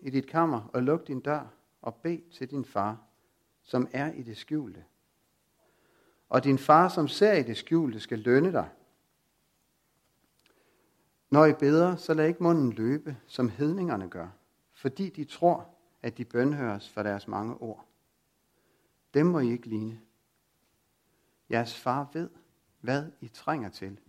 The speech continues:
endnu før I beder ham om det. Derfor skal I bede således: "Vor far, du som er i himlene, helliget blive dit navn.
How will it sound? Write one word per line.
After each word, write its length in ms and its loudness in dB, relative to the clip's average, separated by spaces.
endnu 280 4
før 340 -4
I 60 -18
beder 200 -6
ham 140 -10
om 180 -10
det. 120 -20
Derfor 540 0
skal 240 -8
I 60 -6
bede 340 -4
således: 600 -8
"Vor 140 -2
far, 440 -2
du 140 -2
som 280 -4
er 240 -6
i 80 -14
himlene, 460 -8
helliget 520 2
blive 360 -4
dit 200 -4
navn. 260 -6